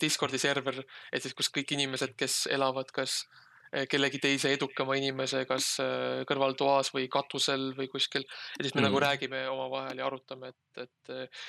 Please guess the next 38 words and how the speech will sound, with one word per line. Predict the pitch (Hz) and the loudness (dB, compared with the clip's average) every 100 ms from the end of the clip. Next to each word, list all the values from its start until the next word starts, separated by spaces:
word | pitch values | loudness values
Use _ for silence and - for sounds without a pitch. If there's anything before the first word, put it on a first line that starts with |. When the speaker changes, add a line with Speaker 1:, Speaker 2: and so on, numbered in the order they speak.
| - | -2
Speaker 1:
kui, | 185 185 - - | 0 0 -4 -4
kui, | 196 - _ - _ _ _ _ - | -2 -2 _ -20 _ _ _ _ -10
nagu, | 139 135 - | -8 -10 -4
kuidas | - 208 170 | 2 4 4
meil | 170 | 4
ikka | - 147 | 4 4
veab. | 143 135 127 - _ - - _ _ | 4 4 2 -8 _ -20 -20 _ _
Et | - | 2
Speaker 2:
Mis | 139 | 6
Speaker 1:
me | 139 | 6
Speaker 2:
see | |
Speaker 1:
saame | 151 | 6
Speaker 2:
Discordi | 139 131 107 104 | 6 6 6 6
s-, | 107 113 | 4 4
nimi | 123 113 98 | 6 6 4
on? | 110 - _ _ _ _ _ _ - | 0 -4 _ _ _ _ _ _ 2
Serveri? | 147 143 143 | 6 6 6
Speaker 1:
Eh, | 143 143 - - - - - - _ - - - - - - | 4 4 0 -2 -8 -10 -14 -20 _ -10 -8 -8 -12 -16 -4
<laughs> | |
eh, | - 139 135 131 131 - _ - - | 0 2 2 0 -6 -16 _ -20 0
Speaker 2:
Kas | - | 4
see | |
ei | 175 | 4
olnud | 135 | 6
kirikurotid? | 131 113 - 107 113 101 104 | 6 6 4 4 4 2 2
<laughs> | - - - - - - - - - - _ _ - - - - 147 | 0 -10 -4 -2 0 -2 -6 -6 -16 -18 _ _ -6 -4 -2 0 2
Speaker 1:
Ei, | 151 | 4
ei, | 160 143 | 4 4
see | 156 | 0
on, | 156 143 139 | 0 -2 0
see | 139 | -2
on | 151 | -2
see | 147 151 | 0 2
uus, | 160 139 135 | 2 0 0
eh, | 135 | 2
Omniva | 139 156 135 131 | 2 2 0 -2
logo. | 139 135 135 _ - - - | -2 -4 -8 _ -20 -20 -6
Speaker 2:
Ah, | 120 | -6